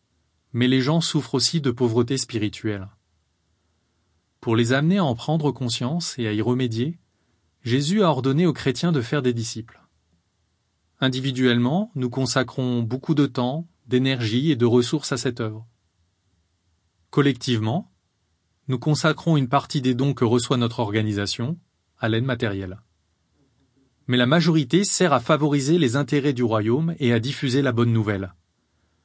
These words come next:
Ainsi, nous démontrons notre amour et pour Dieu et pour notre prochain.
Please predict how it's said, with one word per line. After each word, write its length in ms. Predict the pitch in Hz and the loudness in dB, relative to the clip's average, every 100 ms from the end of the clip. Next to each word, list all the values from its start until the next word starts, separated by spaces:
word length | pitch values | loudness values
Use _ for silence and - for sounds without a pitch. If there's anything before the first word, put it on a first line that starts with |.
| _ _ | _ _
Ainsi, 480 | 120 120 - 156 202 | -2 0 2 2 0
nous 140 | 143 139 | -2 2
démontrons 460 | 147 151 147 170 | 4 4 2 2
notre 240 | 156 135 - | 0 2 2
amour 460 | 120 127 165 185 - | 2 2 0 -2 2
et 100 | 175 | 2
pour 240 | 185 151 123 | 2 -2 -2
Dieu 300 | 110 110 - _ _ - | 0 -2 -2 _ _ 0
et 100 | 147 | 0
pour 180 | 143 143 | 2 -2
notre 260 | 131 120 131 | -2 0 0
prochain. 420 | 120 113 107 | 0 -2 -4